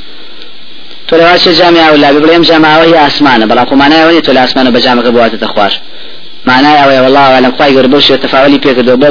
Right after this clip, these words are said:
بە هەڵەن بۆ بە باران باریەوە چووەتە ناو ئاز هەڵقوڵاوە خسووە سلاحی. کەواتە ئەمیش نیل و فرات لە باشتەوەی ئاسڵەکەی. بەڵام چۆن هاتەتە دنیا؟ الله ئەعلەم.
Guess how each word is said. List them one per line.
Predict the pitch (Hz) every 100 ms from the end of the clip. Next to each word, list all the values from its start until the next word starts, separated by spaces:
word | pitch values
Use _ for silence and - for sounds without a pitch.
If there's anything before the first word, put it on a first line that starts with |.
| 143
بە | 139
هەڵەن | 139 156 160
بۆ | 151
بە | 139 131
باران | 131 143 160
باریەوە | 147 135 151 160 -
چووەتە | 165 156 139
ناو | 135 135
ئاز | 160 160
هەڵقوڵاوە | 165 160 156 160 185 180
خسووە | - 202
سلاحی. | - 113 104 - - - - - -
کەواتە | 156 160 185 202
ئەمیش | 226 240 220 -
نیل | 156 180 190
و | 160
فرات | 160 165 156
لە | 135
باشتەوەی | 127 - 110 95
ئاسڵەکەی. | - - - - - - - - - - 139
بەڵام | 156 165 -
چۆن | 180 156
هاتەتە | 156 147 151 143
دنیا؟ | 143 160 180 254 - - - -
الله | 120 113 110 107 101
ئەعلەم. | 92 87 82